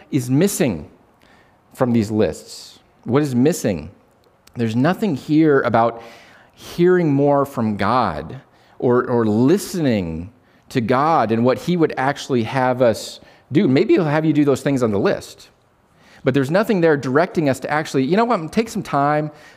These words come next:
chill out, relax, sit back, open the ears, open the eyes to see or to hear what God is telling you to do or directing you to do in life. Maybe it's implied, but I don't think so.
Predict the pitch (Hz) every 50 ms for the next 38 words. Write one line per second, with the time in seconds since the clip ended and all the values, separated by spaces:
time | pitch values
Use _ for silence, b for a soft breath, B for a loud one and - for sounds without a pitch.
0 | B B - - 214 208 185 156 147 147 151 156 160 156 - B B B B B
1 | - 135 139 143 156 151 151 160 160 160 160 - - - - - - 208 202 -
2 | - 170 165 165 165 165 - - B B B B B - 135 139 - 208 196 190
3 | 165 170 170 175 170 170 170 165 165 - - 139 180 190 175 175 139 135 143 143
4 | 143 143 143 147 143 143 143 - - 110 - - - - 180 180 180 180 160 120
5 | 127 120 120 123 117 - - 185 175 160 143 127 117 123 117 113 107 - 127 127
6 | 139 151 156 151 147 135 135 - 127 117 113 110 - - - - - 165 175 185
7 | 175 131 107 95 92 92 92 98 107 127 147 - B B B B B B B B
8 | - 135 123 123 139 180 190 151 113 98 101 101 110 110 98 127 123 127 139 139
9 | - - 147 135 131 127 123 - 117 117 131 151 151 131 117 107 - B B B
10 | B B B B B - - 123 120 117 113 113 110 - 110 110 117 135 147 147
11 | 120 92 - - 135 - 220 226 262 247 254 247 214 - - - - 170 180 165
12 | 127 110 113 123 147 147 131 147 139 143 156 160 143 - 170 165 - - 107 82
13 | -